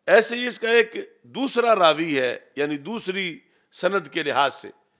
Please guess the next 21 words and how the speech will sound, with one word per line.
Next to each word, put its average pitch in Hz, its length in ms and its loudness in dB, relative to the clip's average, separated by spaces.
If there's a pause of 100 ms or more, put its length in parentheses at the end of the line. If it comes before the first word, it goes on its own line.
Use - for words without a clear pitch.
(540)
तो 131 720 -6
उसके 190 320 -2
बारे 165 320 2
में, 139 240 -6 (560)
ए, 139 200 0
लिसानुल 160 560 -4
मीज़ान 151 480 -2
के 156 140 -8
अंदर 135 400 -6 (800)
मौजूद 127 600 -4
है, 156 60 0
उसका 160 300 -4
नाम 151 240 0
है 147 60 0
जाफ़र 151 380 0
बिन 139 160 -6
अहमद। 135 360 -2 (600)
उसमें 120 260 -8
लिखा 160 300 0
है 170 180 4
कि 156 360 -2